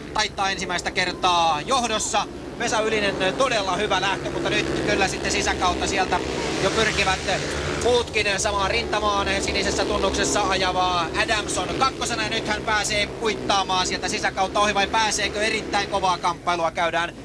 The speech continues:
Ylisen ja Adamsin välillä, kun samaan aikaan yksi kilpailijoista on keskeyttänyt jo tämän, mutta joka tapauksessa taistelu on huimaa. Nyt Adams menee kärkeen, Ylinen on kakkosena ja kolmantena ajaa Havlak.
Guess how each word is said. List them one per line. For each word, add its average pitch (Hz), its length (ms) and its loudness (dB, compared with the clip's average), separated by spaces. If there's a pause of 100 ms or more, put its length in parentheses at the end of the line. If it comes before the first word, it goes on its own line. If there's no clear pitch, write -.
Ylisen 185 300 2
ja 170 160 2
Adamsin 185 360 -4
välillä, 214 260 0
kun 202 140 -4
samaan 185 360 2
aikaan 185 440 0 (240)
yksi - 220 -2
kilpailijoista 180 840 0 (100)
on 175 160 2 (240)
keskeyttänyt 214 680 0
jo 208 80 2
tämän, 208 340 0 (300)
mutta 214 280 0
joka 208 260 0
tapauksessa 202 540 0
taistelu 208 600 0
on 196 160 0
huimaa. 196 460 0
Nyt 226 160 0
Adams 214 320 0
menee 196 220 2
kärkeen, 185 500 0
Ylinen 214 300 2
on 214 100 0
kakkosena 185 640 0 (320)
ja 165 100 0
kolmantena 202 680 0
ajaa 190 600 2
Havlak. 185 400 0